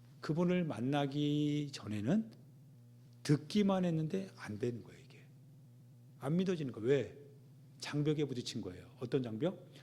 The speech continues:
우리도 다 바랄 거 다 바랐지만, 근데 예수님이 십자가에 죽는 거기까지도 우리는 갔지만, 그걸 또 우리 눈으로 보았지만,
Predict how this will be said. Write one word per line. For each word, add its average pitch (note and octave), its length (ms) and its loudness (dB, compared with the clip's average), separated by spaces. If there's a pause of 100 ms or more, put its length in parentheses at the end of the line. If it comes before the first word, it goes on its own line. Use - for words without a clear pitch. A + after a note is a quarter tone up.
(180)
우리도 E3 500 4
다 A#2+ 220 -8
바랄 B2+ 320 -2
거 - 80 -2
다 - 140 -10
바랐지만, G#2+ 760 -6 (380)
근데 G3 180 4
예수님이 E3+ 320 0
십자가에 E3 420 -2
죽는 C#3+ 300 0
거기까지도 C#3+ 560 2
우리는 C3+ 220 -2
갔지만, A2 600 -4 (180)
그걸 E3+ 260 2
또 F#3 120 0
우리 E3 140 4
눈으로 F3+ 320 4
보았지만, D#3+ 720 0